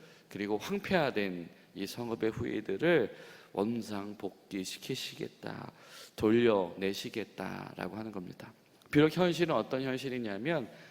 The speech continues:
사냥당하는 현실이다. 죄의 문제는 우리를 파국으로 이끌고 가기 때문에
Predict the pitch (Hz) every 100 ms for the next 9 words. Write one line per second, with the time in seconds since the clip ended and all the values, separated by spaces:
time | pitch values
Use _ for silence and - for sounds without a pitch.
0 | - - - 226 240 277 226 143 131 120
1 | 107 90 98 - - - - _ - -
2 | - - - _ _ _ - 135 208 214
3 | 143 113 160 143 95 85 - - 113 139
4 | 135 - 185 208 175 123 95 85 - 104
5 | 113 101 98 - 98 107 104 95 95 107
6 | 139 143 101